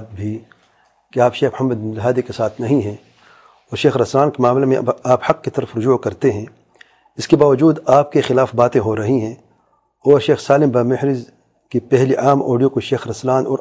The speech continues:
آپ کے خلاف شیئر کیا جا رہا ہے، جبکہ شیخ صاحب نے سختی سے رد کیا ہے، آپ کیا نصیحت کرتے ہیں؟ اِنَّ لِلَّهِ وَإِنَّا إِلَيْهِ رَاجِعُونَ۔ وَاللَّهُ الْمُسْتَعَانُ عَلَى مَا يَصِفُونَ۔ میں پہلے ان کے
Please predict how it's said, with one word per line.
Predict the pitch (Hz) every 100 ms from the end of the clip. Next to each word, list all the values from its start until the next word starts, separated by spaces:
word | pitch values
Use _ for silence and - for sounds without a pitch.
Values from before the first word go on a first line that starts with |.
| -
آپ | 143 156
کے | 147
خلاف | - 113 113 - - _ _ _ _ _
شیئر | - 151
کیا | 139 131
جا | 113 110
رہا | 104 107 92
ہے، | - _ - - - _ -
جبکہ | 139 135
شیخ | - 151
صاحب | - 123 123
نے |
سختی | - - -
سے | 123 123
رد | 110 104
کیا | 131 135
ہے، | 120 120 _ _ _ _ _ _
آپ | 143 147
کیا | - 165
نصیحت | 131 - 113 -
کرتے | 101 -
ہیں؟ | 98 101 - _ _ _ _ _ _ _ _ _ _ _ _ _ - - - - - - - _ _ - -
اِنَّ | 156 156
لِلَّهِ | 127 123 156 127
وَإِنَّا | 123 117 120
إِلَيْهِ | 120 107
رَاجِعُونَ۔ | 107 95 98 98 - _ _ _ _ _ _ _ _ -
وَاللَّهُ | 123 143 127
الْمُسْتَعَانُ | 117 - 120 139 117 120
عَلَى | 120
مَا | 110 101
يَصِفُونَ۔ | 95 - 92 95 - _ _ _ _ _ - - - - _ _ _ _ _ _ -
میں | -
پہلے | 196 175
ان | 165
کے | 151